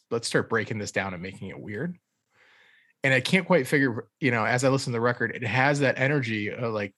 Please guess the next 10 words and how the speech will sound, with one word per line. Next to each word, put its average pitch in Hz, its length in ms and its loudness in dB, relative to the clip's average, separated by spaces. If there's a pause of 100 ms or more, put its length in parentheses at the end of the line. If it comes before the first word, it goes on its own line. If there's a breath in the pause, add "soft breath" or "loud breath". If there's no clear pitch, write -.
(140)
that 113 160 0
innocence 120 560 -4
to 90 200 -6
it, - 180 -8 (1000 soft breath)
you 117 100 -4
know, 101 200 0
where, 101 640 -2 (1800)
uh, - 60 -20 (240)
it's - 260 -14
just, - 340 -10